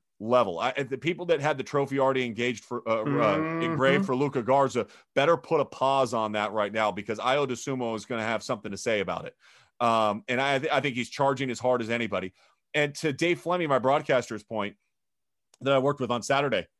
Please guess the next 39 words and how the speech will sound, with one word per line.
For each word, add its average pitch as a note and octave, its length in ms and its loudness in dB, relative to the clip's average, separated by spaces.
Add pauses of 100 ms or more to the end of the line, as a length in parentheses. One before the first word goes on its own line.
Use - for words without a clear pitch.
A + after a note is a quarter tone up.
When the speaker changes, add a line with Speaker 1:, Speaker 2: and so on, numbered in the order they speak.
(440)
Speaker 1:
at C#3 140 0
what D3+ 180 2
point E3+ 240 -4
in D3 60 -12
time, D3+ 280 0
we B2+ 60 -4
talked D3 300 0
so D3+ 300 -4
much D#3 180 -4
about C3+ 220 -2
Corey B2+ 240 -4
Kispert. A#2 460 -6 (920)
Look E3 280 0
at, A3 100 -2 (220)
look D#3 220 0
at E3+ 100 0
Drew E3 160 -2
Timme's D#3+ 420 -2
numbers C#3+ 480 0
over C3+ 220 2
the C3+ 40 0
last C3 520 0
Speaker 2:
Okay. B2 100 -12
Speaker 1:
eight D#3 320 -6
games. C3+ 540 -4 (340)
He's D#3 320 -4
averaging D3+ 480 -2
twenty-two F#3 580 -4
points F3 300 -6
per D#3 120 -8
game C3+ 340 -4 (260)
and C#3+ 180 0
shooting F#3 420 -2
almost E3 540 0
seventy-six F#3+ 720 -4
percent F3 500 -6
from C#3+ 160 -12
the B2 80 -6
field. E3 500 -8